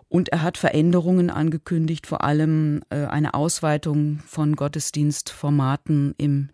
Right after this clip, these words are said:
Digitalen. Die katholische Kirche hat zweihundertdreiundsiebzigtausend Mitglieder verloren, also etwas mehr als die evangelische. Und der Vorsitzende der Deutschen Bischofskonferenz, Georg Betzing,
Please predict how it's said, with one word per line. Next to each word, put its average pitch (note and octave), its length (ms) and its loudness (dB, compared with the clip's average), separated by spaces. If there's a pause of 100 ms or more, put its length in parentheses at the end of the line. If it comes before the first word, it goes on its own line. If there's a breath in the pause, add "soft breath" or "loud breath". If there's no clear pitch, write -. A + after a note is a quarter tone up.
Digitalen. C#3 760 -4 (180)
Die D3 40 -16
katholische F3 560 -2
Kirche G3 480 -2 (580 loud breath)
hat - 380 -6
zweihundertdreiundsiebzigtausend F3+ 1600 0
Mitglieder F#3 480 -4
verloren, G3 540 -2
also D3 200 -6
etwas - 360 -10
mehr D3+ 240 0
als - 160 -8
die - 100 -8
evangelische. E3 760 -4 (600 loud breath)
Und E3 520 4
der D3 280 2
Vorsitzende D#3 680 0
der D3 100 -2
Deutschen C#3+ 320 -2
Bischofskonferenz, D#3 720 -2
Georg C#3+ 240 -4
Betzing, E3+ 480 0